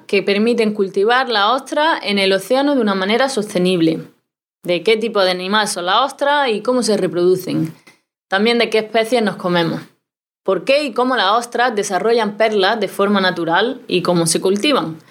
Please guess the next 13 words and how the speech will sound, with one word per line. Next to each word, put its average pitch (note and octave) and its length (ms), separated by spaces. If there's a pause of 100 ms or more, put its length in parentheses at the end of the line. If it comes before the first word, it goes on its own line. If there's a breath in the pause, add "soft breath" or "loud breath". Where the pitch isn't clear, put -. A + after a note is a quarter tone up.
(480 loud breath)
qué G#3+ 160
determina F#3 460
el E3 80
color E3+ 240
de E3 80
las D#3+ 140
perlas A3+ 680
y A#3+ 180
qué E4+ 500
cinco C#4 320
características, C#4 1080 (160)
cuáles C4 300
son B3+ 420